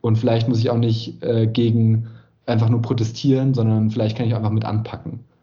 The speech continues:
Und das wäre so eine Message, wenn man die so gebündelt rausgibt als Kunststoffindustrie oder generell als Industrie in Deutschland,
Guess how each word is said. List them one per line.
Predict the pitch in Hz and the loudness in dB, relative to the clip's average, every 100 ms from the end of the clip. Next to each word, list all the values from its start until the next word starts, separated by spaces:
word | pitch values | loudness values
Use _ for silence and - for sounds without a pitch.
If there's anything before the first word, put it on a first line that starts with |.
| _ | _
Und | 110 113 | -2 0
das | 113 | 0
wäre | 113 | 0
so | 113 | 2
eine | 113 | 2
Message, | 117 113 123 113 - | 2 0 -2 -4 -2
wenn | 107 | 0
man | 107 | 2
die | 113 143 | 2 0
so | 127 | 0
gebündelt | 113 110 135 120 - | -2 0 2 2 0
rausgibt | 120 127 131 - | -4 -2 -4 -4
als | 104 - | -6 -4
Kunststoffindustrie | 139 135 127 123 110 135 | -4 -4 -2 -2 -2 -2
oder | 113 101 | -2 0
generell | 107 110 113 | 0 0 2
als | 123 | 0
Industrie | 120 120 110 - | 0 -2 -2 0
in | 113 | 2
Deutschland, | 113 107 - 104 | 2 0 -2 -4